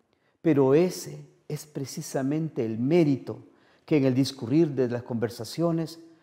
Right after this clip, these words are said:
nos mueven a la risa con sus ocurrencias,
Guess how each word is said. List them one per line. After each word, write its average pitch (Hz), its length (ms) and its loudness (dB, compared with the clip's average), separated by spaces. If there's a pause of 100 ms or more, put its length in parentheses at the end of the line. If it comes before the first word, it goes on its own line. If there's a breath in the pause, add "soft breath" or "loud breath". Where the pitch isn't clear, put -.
(340 loud breath)
nos 107 220 -8
mueven 123 400 0
a 110 60 -4
la 104 140 -2
risa 117 480 -2
con 110 160 -8
sus 107 220 -10
ocurrencias, 127 840 -6